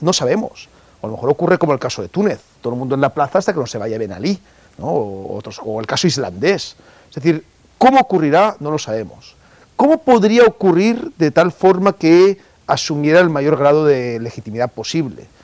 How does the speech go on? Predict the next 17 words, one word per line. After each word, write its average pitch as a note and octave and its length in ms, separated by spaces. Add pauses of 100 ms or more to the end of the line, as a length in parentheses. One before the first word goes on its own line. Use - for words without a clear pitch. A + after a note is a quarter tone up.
(320)
Pues A2 120
hoy B2+ 180
en C#3 140
día D#3 340
ya C3+ 140
no C3 100
estamos C3 600
en, A2+ 240 (140)
a B2 100
finales B2 360
del A#2 100
siglo A2+ 180
dieciocho, G#2+ 520
eso F#2+ 100
significa A2 300
que B2+ 40
tenemos B2 260